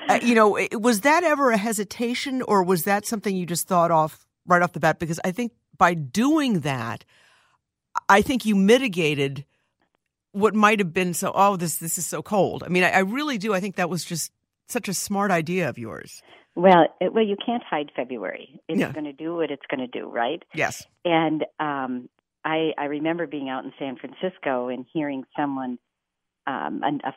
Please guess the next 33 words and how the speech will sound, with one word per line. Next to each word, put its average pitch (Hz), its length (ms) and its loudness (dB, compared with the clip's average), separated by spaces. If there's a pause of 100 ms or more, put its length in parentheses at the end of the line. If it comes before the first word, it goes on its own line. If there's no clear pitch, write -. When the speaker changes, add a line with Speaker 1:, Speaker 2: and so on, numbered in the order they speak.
Speaker 2:
fan 143 360 2
who - 160 -10
was 131 140 -6 (220)
attending 139 420 -6
that 156 240 -6
game 127 220 -6
complaining 160 600 -2
about 123 240 -6
going 127 260 -8
to 120 100 -14
Minnesota 127 480 -6
in 117 240 -8
two 127 80 -10
years. 117 360 -12 (760)
And 185 120 8
it 170 60 6
was 175 160 4
at 175 140 0
that 233 280 -2
point 147 360 -6
I 143 100 -8
thought, 139 300 -2 (240)
y-, - 120 -8
you 160 160 -4
know, 165 100 0
you 156 120 0
really 233 240 0
have 202 140 -4
to 160 100 -6
lean 160 240 -2
into 143 220 -6
this. - 240 -12 (240)
And, 131 380 -6